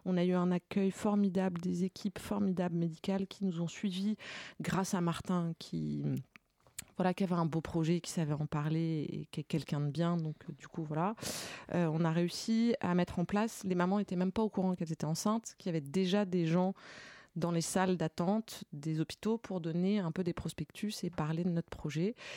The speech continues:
Parce qu'on voulait que les, les femmes aient le temps de mûrir, réfléchir, en parler à leur famille, à leurs amis. Voilà, vraiment, voilà, tout.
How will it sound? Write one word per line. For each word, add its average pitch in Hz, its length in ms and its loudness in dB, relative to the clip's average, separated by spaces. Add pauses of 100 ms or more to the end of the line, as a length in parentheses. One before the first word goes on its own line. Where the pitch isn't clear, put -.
(380)
Parce 180 120 -2
qu'on 190 140 0
voulait 185 320 2
que - 140 -2
les, 180 200 2 (160)
les 165 220 -2
femmes 214 500 4
aient 170 160 0
le 160 80 0 (140)
temps 196 240 0
de 175 160 0
mûrir, 170 840 4
réfléchir, 196 1120 2 (100)
en 170 200 0
parler 165 260 2
à - 20 2
leur 156 140 0
famille, 160 400 2
à 180 60 0
leurs 143 200 -2
amis. 160 420 2 (380)
Voilà, 165 180 2
vraiment, 208 560 4 (480)
voilà, 147 200 0 (100)
tout. 190 680 0